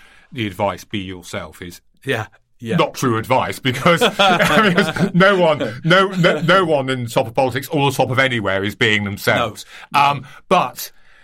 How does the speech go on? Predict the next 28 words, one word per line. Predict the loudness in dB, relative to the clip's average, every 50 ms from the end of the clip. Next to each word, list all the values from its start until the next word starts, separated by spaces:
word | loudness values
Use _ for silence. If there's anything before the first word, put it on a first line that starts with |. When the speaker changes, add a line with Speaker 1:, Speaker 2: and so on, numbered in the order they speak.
| -20 -20 _
Speaker 1:
but | -6 -4 -4 -4 -2 -4
be | -4 -4 -2
true | -2 -2 0 2 2
to | 0 0 -4
yourself | -6 -6 -6 -8 -6 -4 -4 -4 -4 -4 -4 -4
is | -4 -4 -6 -12 -18 -20 _ -20 -18 -18 -16 -16
sort | -10 -2 0 0 2
of | 2
Speaker 2:
Exactly. | 2 0 2 2 2 2 2 2 2
Speaker 1:
mo-, | 4 4
more | 6 4 4
accurate. | 2 0 -4 -10 -12 -12 -10 -10 -10
Speaker 2:
It | -10 -6 -2
is. |
Speaker 1:
And, | 0 2 2 2 0 -2 -2
and, | -2 -2 -2 -2
and | -2 -2 -2 -2
Speaker 2:
It | -2
Speaker 1:
Neil | 0 0 0
Speaker 2:
is. | -2
Speaker 1:
wasn't | -2 -4 -6 -10 -14 -16
being. | -18 -20 -20 -20 -20 -20 _ -8
Speaker 2:
No. | -4 -4 -4 -4 -6 _ _ _
By | -2 -2 0
the | 0 0 0
end, | 0 0 0 -2 -6 -10 -10
he | -8 -6 -6
was | -6 -4 -4 -2 -2 -2 -2 -4 -6 -8 -8 -10 -10